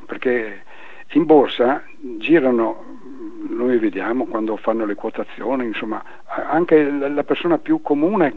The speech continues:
mm, accendendo la televisione, mm, sente queste notizie.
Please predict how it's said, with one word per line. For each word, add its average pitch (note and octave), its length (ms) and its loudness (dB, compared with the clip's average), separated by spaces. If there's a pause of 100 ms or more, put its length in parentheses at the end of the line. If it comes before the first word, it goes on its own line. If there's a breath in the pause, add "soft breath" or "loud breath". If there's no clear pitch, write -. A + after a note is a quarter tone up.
(120)
mm, B2 320 -10
accendendo C3+ 560 0
la C3 160 2
televisione, C3 800 -2
mm, B2+ 260 -8
sente E3 480 4
queste D3+ 240 -2
notizie. - 640 -6